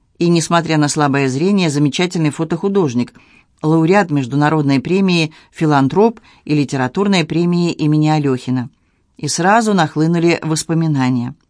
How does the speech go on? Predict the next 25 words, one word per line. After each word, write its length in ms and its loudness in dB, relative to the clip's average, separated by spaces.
В 60 -20
прошлом 340 0
году 240 0
состоялся 540 -2
Всероссийский 640 -4
заочный 420 0
фестиваль 480 -2
самодеятельных 920 0
авторов 560 -2
вос 560 -2
"Дары 360 0
вдохновения". 840 0
Фестиваль 500 0
предназначен 640 0
для 200 2
тех, 240 0
кто 300 0
создаёт 480 -2
собственные 580 0
произведения 720 0
в 40 -6
музыкальных 640 -2
и 40 -4
литературных 720 0
жанрах. 440 0